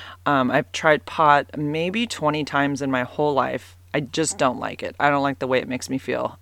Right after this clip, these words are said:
It just, I don't like when, and I think I've said it before on here, I don't like when I don't know what I just said, and I don't like when someone talks and I have no idea what they just said. Like, I can't, I don't know why people like that. I just don't understand that feeling. I like,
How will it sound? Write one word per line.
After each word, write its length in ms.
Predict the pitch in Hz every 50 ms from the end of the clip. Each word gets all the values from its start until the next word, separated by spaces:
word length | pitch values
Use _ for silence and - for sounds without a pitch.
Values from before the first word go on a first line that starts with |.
| -
It 120 | - 139 127
just, 260 | - 139 - - -
I 80 | - 135
don't 220 | 139 143 143 -
like 280 | - 135 139 139 131 -
when, 380 | 127 131 135 135 135 127 123 - - - - - - -
and 100 | - 139
I 80 | 143 127 - - - -
think 140 | - 147 -
I've 100 | 135 120
said 140 | - 131 123
it 80 | -
before 280 | 123 131 - - 127 120
on 80 | 120 139
here, 140 | 135 120 -
I 100 | - 139
don't 200 | 156 165 - -
like 300 | 139 139 139 139 139 -
when 460 | - 139 135 135 131 127 127 123 - - - - - - - - - - - -
I 100 | 143 151
don't 180 | 151 156 147 -
know 120 | 156 147
what 140 | 143 147 143
I 100 | 139 139
just 180 | 131 139 139 -
said, 360 | - 139 131 127 127 123 - -
and 140 | - 131 131
I 60 | 131
don't 260 | 127 135 139 127 127
like 260 | 131 135 131 127 -
when 160 | 131 139 135
someone 340 | 131 - - 139 135 131 127
talks 360 | 127 - 127 123 131 - -
and 160 | - - 127 131
I 40 |
have 120 | 131 127 120
no 140 | 131 127 123
idea 240 | 123 120 127 123
what 120 | 120 117 -
they 100 | 120 123
just 200 | 123 127 - -
said. 240 | - 117 113 - 117
Like, 120 | 127 - -
I 60 | 139
can't, 360 | - - - 165 156 147 - -
I 120 | - 175
don't 140 | 196 226 220
know 100 | 202 180
why 300 | 160 135 143 147 151 160
people 340 | - - 156 135 139 127 117
like 240 | 131 131 135 -
that. 240 | - 120 120 113 -
I 100 | 131 139
just 480 | 147 127 117 113 120 135 143 135 - -
don't 200 | 139 131 120 123
understand 420 | 127 123 120 - - 123 123 120
that 120 | 107 - -
feeling. 320 | - 131 123 120 113 - - - - - - - - - - - - - - -
I 160 | 151 160 165
like, 480 | 165 160 156 160 160 165 165 - -